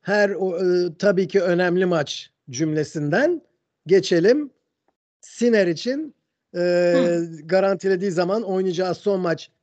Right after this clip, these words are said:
Speaker 1: yenilirse Djokovic kalamaz yarı finale. Yenerse
Speaker 2: Hı hı.
Speaker 1: onunla karşılaşabilir. E, konusuna istersen geçelim.
Speaker 2: Doğru,
Speaker 1: E,
Speaker 2: geçelim.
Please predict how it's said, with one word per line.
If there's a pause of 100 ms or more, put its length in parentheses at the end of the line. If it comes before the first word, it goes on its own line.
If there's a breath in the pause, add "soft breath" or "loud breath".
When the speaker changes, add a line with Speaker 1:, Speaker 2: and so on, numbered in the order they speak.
(100)
Speaker 1:
yenilirse (540)
Djokovic
kalamaz
yarı
finale.
Yenerse
Speaker 2:
Hı
hı.
Speaker 1:
onunla
karşılaşabilir. (140)
E,
konusuna
istersen
geçelim. (300)
Speaker 2:
Doğru,
Speaker 1:
E,
Speaker 2:
geçelim.